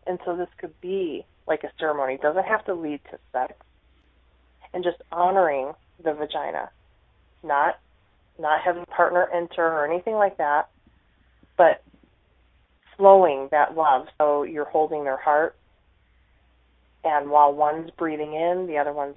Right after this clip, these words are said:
breathing out, sending love up through the yoni to the heart, from the heart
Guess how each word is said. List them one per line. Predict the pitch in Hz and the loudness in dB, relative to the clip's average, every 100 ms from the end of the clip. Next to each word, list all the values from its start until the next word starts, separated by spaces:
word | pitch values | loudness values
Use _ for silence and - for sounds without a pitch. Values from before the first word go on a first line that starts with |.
| - | -12
breathing | 151 143 147 | -10 -10 -6
out, | 151 160 175 - _ - | -2 0 0 -2 _ -14
sending | 151 147 | -12 -12
love | 143 147 156 151 - | -6 -2 -2 -4 0
up | 151 - _ | 0 0 _
through | 165 156 | -16 -14
the | 147 | -4
yoni | 160 185 190 185 185 | 2 2 2 -2 -6
to | - | -8
the | 143 | -8
heart, | - 180 180 - - | -2 2 4 2 -6
from | 147 | -12
the | 131 | -10
heart | - 160 160 | -4 -2 -2